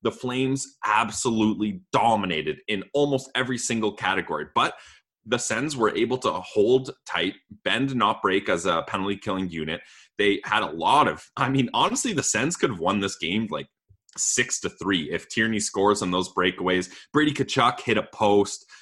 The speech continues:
Um, Batherson had another breakaway in overtime. Like, the Sens are holding tight and getting their chances. And you gotta, you gotta give it up for Matt Murray being one of the best penalty killers. You talked about all the ice time of these forwards.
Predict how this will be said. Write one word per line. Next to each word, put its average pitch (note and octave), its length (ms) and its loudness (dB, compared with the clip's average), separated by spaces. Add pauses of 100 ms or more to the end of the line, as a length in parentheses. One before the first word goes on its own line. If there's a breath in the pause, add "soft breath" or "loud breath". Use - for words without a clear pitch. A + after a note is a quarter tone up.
(140)
Um, E2 460 0 (100)
Batherson B2 720 2
had G#2+ 160 0
another G2+ 460 2
breakaway G2 560 2
in F2 80 -2
overtime. F#2 500 -2
Like, F2 160 0 (240)
the B2 100 0
Sens F#3 320 -2
are E3 200 0 (140)
holding F3 400 0
tight C3 340 -2
and F#2+ 180 -8
getting A#2 300 -2
their G2+ 100 0
chances. F#2+ 580 -6 (360 loud breath)
And A#2+ 200 0 (120)
you C3+ 160 2
gotta, D3 480 4
you B2 60 -4
gotta C#3+ 200 0
give C3 180 -2
it A#2+ 80 2
up C3+ 180 0
for A2 260 4
Matt F#2 300 -6
Murray F#2 460 0
being A2 380 -4
one G#2 140 -2
of A#2+ 60 -2
the F#2+ 60 -2
best G2+ 320 -4
penalty B2 240 -2
killers. D#2+ 300 -6
You G#2+ 80 -10
talked G#2+ 220 0
about G#2+ 160 -2
all F#2+ 140 0
the F#2 140 -2
ice G#2+ 180 -2
time F#2 200 -4
of D#2+ 60 -8
these F#2+ 180 -4
forwards. G2 400 -2